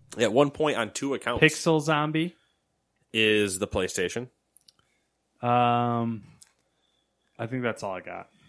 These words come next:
Speaker 1: And I don't know.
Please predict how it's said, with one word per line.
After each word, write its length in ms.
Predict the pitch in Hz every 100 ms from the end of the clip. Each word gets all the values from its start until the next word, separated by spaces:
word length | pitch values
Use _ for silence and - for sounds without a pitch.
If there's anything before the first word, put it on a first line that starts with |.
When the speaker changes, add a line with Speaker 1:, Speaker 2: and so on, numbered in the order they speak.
| - _ _
Speaker 1:
And 1160 | - 104 107 104 104 101 101 98 92 92 95 95 - - _ _ _ _ _
I 120 | 82
don't 80 | 78
know. 160 | 73